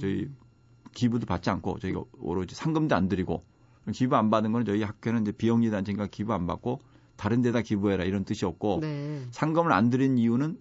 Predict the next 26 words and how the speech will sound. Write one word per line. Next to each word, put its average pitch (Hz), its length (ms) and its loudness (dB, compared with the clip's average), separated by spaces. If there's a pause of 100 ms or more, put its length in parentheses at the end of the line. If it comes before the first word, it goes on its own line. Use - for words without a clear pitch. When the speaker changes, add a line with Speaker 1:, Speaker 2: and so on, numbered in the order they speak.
Speaker 1:
본인이 160 380 2
부자인데 120 420 0
뭐 107 160 0
구태여 - 320 -6
상금까지 104 540 -2
필요하겠냐. 90 580 -2 (540)
그래서 139 220 0
저희가 139 180 2
그냥 135 160 2
상패만 139 560 0
드리는데도 117 640 2 (580)
이천구 127 420 2
년도에 123 600 4
경주 127 340 2
최부자 151 400 2 (120)
댁을 110 260 2
포함해서 104 360 0
열여섯 101 360 2
분이 95 140 0
받으셨고 87 580 -2
Speaker 2:
예. 135 360 -6 (220)
Speaker 1:
이천십 113 480 -2
년도에는 110 520 2
간송 107 420 0
전영필 104 400 -2
선생님 98 360 -2